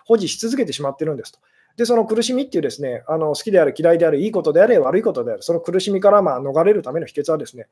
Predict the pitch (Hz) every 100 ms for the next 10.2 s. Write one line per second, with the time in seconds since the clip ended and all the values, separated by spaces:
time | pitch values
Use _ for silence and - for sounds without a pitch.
0 | _ _ - 165 208 247 190 190 247 254
1 | 285 277 165 131 147 - _ _ - 147
2 | 147 151 165 180 196 214 226 214 208 196
3 | 208 214 233 220 175 135 120 127 143 156
4 | 170 185 - _ - _ 143 143 156 185
5 | 233 226 208 190 196 143 110 113 151 285
6 | 294 208 190 185 185 156 - 240 - -
7 | 131 143 120 - 208 233 247 220 196 180
8 | 185 175 - _ _ _ _ _ _ _
9 | 147 151 156 165 170 175 165 123 131 -
10 | -